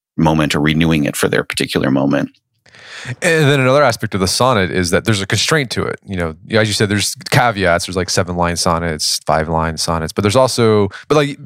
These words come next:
Speaker 2: ideally, you, you're, there's a number of lines you're, you're limited to, and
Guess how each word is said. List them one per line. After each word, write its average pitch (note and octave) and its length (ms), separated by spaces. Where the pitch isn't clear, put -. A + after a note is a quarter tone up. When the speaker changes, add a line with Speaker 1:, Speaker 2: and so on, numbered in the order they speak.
Speaker 2:
ideally, E3 300
you, C3 160
you're, C#3+ 200
there's C3+ 180
a C3+ 40
number D#3 220
of B2+ 100
lines A2+ 440
you're, G2+ 240
you're F#2 240
limited F#2+ 420
to, D#2+ 360
and G2 440